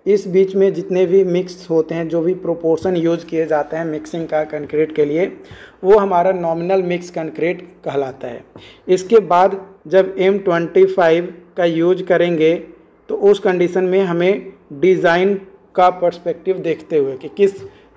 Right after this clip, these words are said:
design perspective के along जो है हम लोग काम कर रहे हैं, उसके अनुसार जो है फिर हम लोग,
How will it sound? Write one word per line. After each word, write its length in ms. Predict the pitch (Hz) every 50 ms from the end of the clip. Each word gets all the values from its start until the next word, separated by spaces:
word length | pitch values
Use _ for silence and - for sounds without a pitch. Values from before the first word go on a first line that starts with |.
| - - 151
design 480 | 143 175 175 165 175 175 185 190 185
perspective 640 | 180 180 165 175 - - 180 170 - - 202 190 190 190 185
के 100 | 175 185 185 - - - 175 170
along 280 | 170 165 165 170 185 190
जो 120 | 165 170
है 160 | 170 175 185
हम 220 | 185 156 165 165 160
लोग 280 | 170 175 180 180 190 180 - - - _ -
काम 280 | 165 165 175 185 202 202
कर 200 | 196 185 170 156
रहे 160 | 151 165 165
हैं, 300 | 185 196 190 - - - _ _ -
उसके 280 | 180 180 180 - 214 208
अनुसार 420 | 196 185 180 180 180 165 160 165
जो 120 | 156 170
है 160 | 156 170 190 196
फिर 220 | 190 180 175 160
हम 200 | 156 156 156 156
लोग, 280 | 170 190 208 202 196